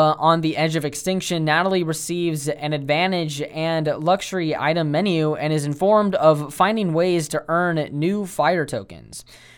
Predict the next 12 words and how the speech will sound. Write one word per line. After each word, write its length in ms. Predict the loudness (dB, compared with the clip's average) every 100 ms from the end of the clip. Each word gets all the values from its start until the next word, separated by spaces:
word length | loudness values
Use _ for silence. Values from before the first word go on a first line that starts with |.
| -10 4
Following, 400 | 6 6 2 -2 -4
following 440 | 4 6 6 4 2
a 100 | 0
clue 580 | -2 0 2 2 0 0
left 400 | -2 -4 -4 0
by 340 | 2 2 0 -4
the 120 | -4
mast, 480 | -2 -2 -2 -4 -6
she 220 | -8 -6
discovers 520 | -4 2 4 4 0
an 200 | -2 -4
idol 640 | -4 0 4 4 4 2